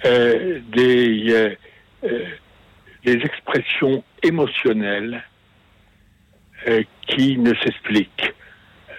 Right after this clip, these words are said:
euh, pas autrement que par une, euh, d'avoir éprouvé, c'est-à-dire un échange, une réponse à ce que l'on a pu exprimer, que ce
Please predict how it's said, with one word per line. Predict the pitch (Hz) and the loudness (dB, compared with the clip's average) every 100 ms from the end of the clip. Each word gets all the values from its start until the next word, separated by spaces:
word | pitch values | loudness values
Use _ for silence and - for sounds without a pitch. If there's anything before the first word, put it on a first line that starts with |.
| - | -6
euh, | 113 110 101 98 117 120 - - - - - - | -2 -2 -2 -2 -4 -8 -18 -20 -20 -20 -20 -4
pas | 120 | 2
autrement | 117 123 - 110 104 120 - | 2 2 0 0 0 -2 -6
que | - | -4
par | 120 - 117 113 - - _ _ _ _ _ _ - | -4 0 0 0 -4 -18 _ _ _ _ _ _ -8
une, | 131 113 | 0 0
euh, | - 117 98 92 - - - - | 0 -4 -6 -10 -14 -14 -16 -8
d'avoir | - 117 123 | -2 2 2
éprouvé, | 127 - - 123 110 131 - | 2 -2 0 2 4 2 0
c'est-à-dire | 110 - 120 123 107 | -6 -4 -2 -2 -2
un | 104 | -2
échange, | 107 - 107 98 92 101 - - - - | -2 0 -2 -2 -6 -12 -16 -20 -16 -2
une | 113 | 0
réponse | 107 110 - 107 107 92 90 - - - _ _ _ - _ _ _ _ - | 2 2 0 -4 -4 -6 -6 -6 -6 -10 _ _ _ -20 _ _ _ _ -2
à | 117 117 - - - | 2 2 -2 -8 -4
ce | |
que | 104 - 104 | -4 -2 -2
l'on | 95 98 | -2 -2
a | 92 | -2
pu | - 92 87 - _ _ _ _ | -4 -12 -12 -14 _ _ _ _
exprimer, | - - - - 92 87 85 98 - _ _ _ _ | -8 -6 -6 -2 -2 2 2 0 -6 _ _ _ _
que | - | -4
ce | - | -2